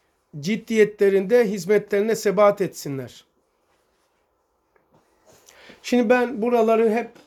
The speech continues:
okuruz baştan. Herkes ne denk gelirsek hemen Üstad'dan giriyoruz. Hulusi abiden çıkıyoruz. Sabri abiden. Ben en sondan başlayacağım. Okun pek oralara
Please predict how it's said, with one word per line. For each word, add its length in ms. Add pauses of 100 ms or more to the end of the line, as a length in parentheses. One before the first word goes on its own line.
(120)
okuruz 480
baştan. 460 (840)
Herkes 540
ne 440
denk 200
gelirsek 500
hemen 240
Üstad'dan 640
giriyoruz. 360
Hulusi 360
abiden 320
çıkıyoruz. 600 (440)
Sabri 380
abiden. 440
Ben 200
en 100
sondan 400
başlayacağım. 560 (1160)
Okun 300
pek 240
oralara 480